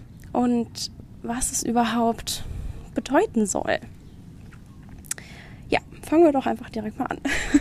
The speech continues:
Ähm, du weißt wahrscheinlich von mir, zumindest wenn du mich verfolgst, wenn du schon andere Folgen hier gehört hast, weißt du von mir, dass ich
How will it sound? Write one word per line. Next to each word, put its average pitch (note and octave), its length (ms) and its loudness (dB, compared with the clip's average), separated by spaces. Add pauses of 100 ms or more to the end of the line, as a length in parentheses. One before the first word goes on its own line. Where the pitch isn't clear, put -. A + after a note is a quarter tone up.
(800)
Ähm, A#3+ 420 0
du D4 220 4
weißt C4+ 420 0
wahrscheinlich A3+ 500 2
von A3 200 4
mir, A3 260 2
zumindest A3+ 460 2
wenn B3 160 0
du A#3+ 60 -2
mich B3+ 200 -2
verfolgst, C#4 560 2
wenn A#3 120 2
du A#3 60 -2
schon - 180 -2
andere A#3 320 0
Folgen A#3 340 -2
hier A#3+ 140 0
gehört A#3+ 400 0
hast, A#3+ 240 -4 (440)
weißt B3 300 4
du - 20 0
von A#3 220 2
mir, A3+ 180 2
dass A3+ 180 -4
ich - 300 -4